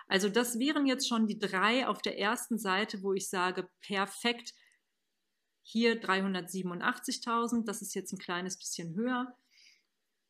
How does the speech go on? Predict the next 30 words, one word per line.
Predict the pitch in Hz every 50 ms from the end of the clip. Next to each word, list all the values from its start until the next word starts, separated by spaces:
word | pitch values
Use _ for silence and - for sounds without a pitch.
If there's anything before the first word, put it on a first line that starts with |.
| _ _ _ _ _ _ _
Vierhundertsechsundfünfzigtausend, | - - - - - 247 247 240 233 220 208 202 208 - 220 226 226 - 233 220 - 220 220 220 - - 214 202 - - - 190 190 190 190 202 196 - - - - -
aber | - 202 202 220
das | 202 220 214 -
sind | 233 220 226 -
alles | 254 294 302 320 - - -
Bücher, | - 240 254 254 - 277 277 277 269 -
die | 196 - - 196 190
gekauft | 196 214 214 - - - 285 320 302 - - -
werden | - 185 165 165 170
und | 170 175 170
die | 185 175
gesucht | 196 185 175 - 247 262 - - - -
werden. | 160 151 151 151 156 156 -
Und | - 170 165 165 165
du | 185
siehst | 170 175 208 269 269 - -
schon, | - 269 254 254 240
wenn | 226 208
du | 208
dir | 190 202 190
da | 190 190 202
mit | 214 220 220
dem | 196 185 -
Cover | - - 269 285 269 240 247
auch | 226 -
ein | 220
kleines | 214 - - 208 208 220 214 -
bisschen | - 214 - - 196 180 180
Mühe | 196 247 320 302 214
gibst, | 190 - 196 - - - - -